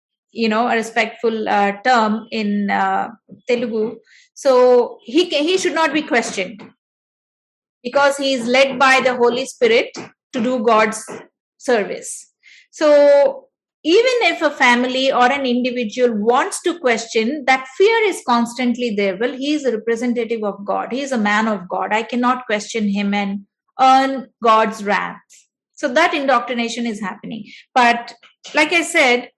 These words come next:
uh, there is this, the feeling, I don't say it's an open discussion among, uh, Christians at village level. I'll give you an example.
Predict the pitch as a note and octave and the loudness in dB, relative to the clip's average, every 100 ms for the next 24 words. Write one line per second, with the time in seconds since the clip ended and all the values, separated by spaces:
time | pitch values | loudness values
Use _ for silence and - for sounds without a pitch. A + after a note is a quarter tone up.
0 | _ _ _ _ _ _ _ _ _ _ | _ _ _ _ _ _ _ _ _ _
1 | _ _ _ _ A#3 - - G#3+ A3 E4+ | _ _ _ _ -20 -20 -12 -2 2 4
2 | G#4 A4 A4+ C#4+ C#4+ C#4+ - - _ _ | 6 4 4 2 2 -2 -12 -14 _ _
3 | _ _ _ _ A#3+ C4+ - F#4+ A4 D4+ | _ _ _ _ -4 -4 4 6 6 4
4 | G3 - - - C4 C4+ F4+ F#4 F4+ E4 | -2 -10 -18 -2 0 2 0 0 -2 -2
5 | D#4+ C#4+ A3+ B3+ C4 D4 G#3 G#3+ - C4 | -2 -4 2 2 2 -2 -2 -2 -2 -2
6 | C4 D#4+ G#4 B4+ - A#3+ B3 B3 A#3+ A3 | -2 -4 -6 -6 -2 2 2 2 0 2
7 | G#3+ G#3+ G#3+ A#3+ - B3+ B3 A#3+ A3+ G#3+ | 2 0 -2 -6 -4 -2 -2 0 -2 0
8 | G#3+ A3 A3+ A3 G#3 G#3 B3+ A4+ - _ | -2 0 0 -2 -2 0 -2 -4 -8 _
9 | _ _ _ _ _ _ _ _ _ _ | _ _ _ _ _ _ _ _ _ _
10 | _ _ _ F4 F4 G4 G#4+ G4 B3+ G#3+ | _ _ _ -10 -2 2 2 2 0 2
11 | A3+ G#3+ G3 | 0 0 -6